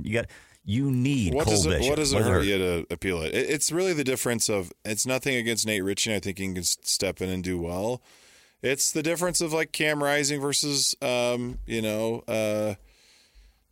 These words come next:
Speaker 2: a Bryson Barnes quarterback. Like, Cole Bishop is the quarterback of the defense. He puts everyone into position.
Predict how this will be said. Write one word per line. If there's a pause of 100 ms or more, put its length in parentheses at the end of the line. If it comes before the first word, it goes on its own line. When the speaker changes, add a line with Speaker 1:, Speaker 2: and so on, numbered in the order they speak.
(1160)
Speaker 2:
a
Bryson
Barnes
quarterback. (100)
Like,
Cole
Bishop
is
the
quarterback
of
the
defense.
He
puts
everyone
into
position.